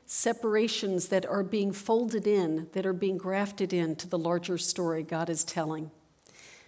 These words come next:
We were reminded of Galatians three and the inclusion in that text where it says, "There is neither Jew nor Greek, slave nor free,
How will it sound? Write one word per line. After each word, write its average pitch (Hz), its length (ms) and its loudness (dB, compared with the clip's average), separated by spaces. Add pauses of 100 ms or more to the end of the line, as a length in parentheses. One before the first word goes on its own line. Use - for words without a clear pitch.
(140)
We 196 120 -4
were 190 100 2
reminded 190 580 6
of 175 120 0
Galatians 190 580 2
three 202 380 2
and 180 120 4
the 185 60 6
inclusion 196 720 2
in 180 140 2
that 175 240 0
text 185 420 -2
where 190 80 0
it 180 120 0
says, 214 340 2
"There 190 240 0
is 208 440 4 (300)
neither 208 320 2
Jew 240 340 0
nor 208 280 4
Greek, 220 580 0
slave 226 580 -2
nor 185 220 2
free, 202 540 0